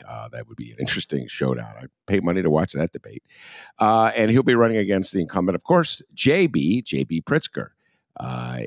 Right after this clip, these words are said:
and, uh, the Democrat prevailed. I think he got ninety-three percent of the vote. Good God. Uh, Darren Bailey, uh, is a farmer, uh, very successful farmer. Uh, and, uh, as such,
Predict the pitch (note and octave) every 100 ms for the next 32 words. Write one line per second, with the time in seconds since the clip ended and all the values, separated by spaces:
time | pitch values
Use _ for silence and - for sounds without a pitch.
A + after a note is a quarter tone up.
0 | - C2 B1+ B1+ A#1 B1 A#1+ A#1+ C2 B1
1 | - B1+ B1 - - B1+ B1 - C4 G#3
2 | A1+ A1+ C2 F2+ E2 - C#2+ D2 C#2+ -
3 | A#1 - A1+ A#1+ G1+ G1+ G1+ _ _ -
4 | - - - G#1+ - - _ - - -
5 | E2 E2 D#2+ D2+ G2+ G#2+ G2 F#2+ F#2 F#2
6 | C2 C2 C#2 - D#2 D#2 - - C2+ C2+
7 | - F#2 A2 D3 C#3+ _ _ _ - B2+
8 | C3 A#2+ G#2 A#2 - - B2 D2+ - C2
9 | G2+ B2+ B2 - G1+ G1+ G1+ - _ _
10 | - - _ - C#2+ C#2 C2 C2+ B1+ B1
11 | A#1 - - - F2+ - F2 G2